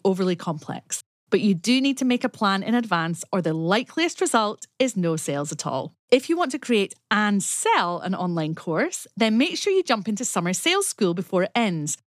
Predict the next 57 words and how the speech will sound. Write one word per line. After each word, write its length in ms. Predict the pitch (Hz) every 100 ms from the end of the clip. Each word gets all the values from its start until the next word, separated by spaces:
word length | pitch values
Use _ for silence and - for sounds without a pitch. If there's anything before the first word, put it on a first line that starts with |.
| -
and 140 | 214
get 160 | 190 233
my 120 | 254
strategies 560 | 262 - 233 202 226 208
to 80 | 175
make 220 | 190 -
sales 340 | - 190 175
this 180 | - 240
summer 360 | - 262 208 196 -
and 220 | 185 170
beyond 420 | 196 175 143 143 - _ -
completely 760 | 196 165 - 196 247 - 220
free. 420 | - 180 139 - - _ _
There 140 | 214 -
are 140 | 202
replays 580 | 185 254 269 285 277 -
for 140 | - -
every 240 | 226 330
session, 560 | - 226 - 214 220 214 _ _ _
plus 300 | - 220 262
a 40 | 302
Get 200 | 285 -
It 80 | -
Done 220 | 214 208
session 440 | - 196 - 202
today 380 | 196 165 175 190
at 100 | -
ten 200 | - 226
A 120 | 262
M 160 | 220 220
if 100 | -
you're 100 | 202
listening 320 | 190 - 190
to 80 | 180
this 200 | 185 -
at 80 | -
time 200 | 180 190
of 120 | 196
release, 420 | 226 180 160 - _ _
because 340 | 214 - 247
I 120 | 247 254
know 240 | 240 269
how 140 | 247 -
easy 300 | 226 214 226
it 80 |
is 160 | 196 185
to 100 | 208
lose 320 | 185 196 196
your 120 | 233
way 200 | 190 165
once 220 | 156 180 196
you've 100 | 175
signed 300 | - 170 165
up 100 | -
to 100 | 196
a 40 |
challenge 500 | - 185 151 147 160